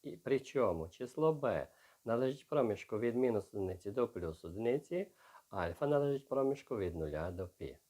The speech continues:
Записується це так. Арккосинус числа b дорівнює такому числу альфа, що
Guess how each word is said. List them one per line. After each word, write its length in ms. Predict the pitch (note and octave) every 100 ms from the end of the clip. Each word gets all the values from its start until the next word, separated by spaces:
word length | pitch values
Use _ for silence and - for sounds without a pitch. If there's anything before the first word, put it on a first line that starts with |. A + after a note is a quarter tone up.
| _ _ _
Записується 800 | A2+ A2+ A2 A#2 A2+ E3 E3 D#3
це 220 | - C3
так. 360 | C3 - - - _ _ _ _ _ _
Арккосинус 1160 | D#3 F#3 G3+ - C#3+ A2 G#2 - G#2 G#2 A2 - _ _ _ _ _ _ _ _ _ _ _ _ _ _ _ _ _ _ _ _ _ _ _ _ _ _ _ _ _ _
числа 520 | - B2 A#2 D3 F3
b 440 | C3+ G2 F2+ F2+ A#2+ _ _ _
дорівнює 520 | G2+ C3 E3 F3 B2 G#2
такому 520 | A2 G#2 D3+ E3 B2+
числу 520 | - B2 - A#2+ -
альфа, 560 | C3+ B2+ E2+ - C3+ F#3+ - _ _ _ _ _ _
що 680 | - - - D3+ D3+ C#3+ C#3+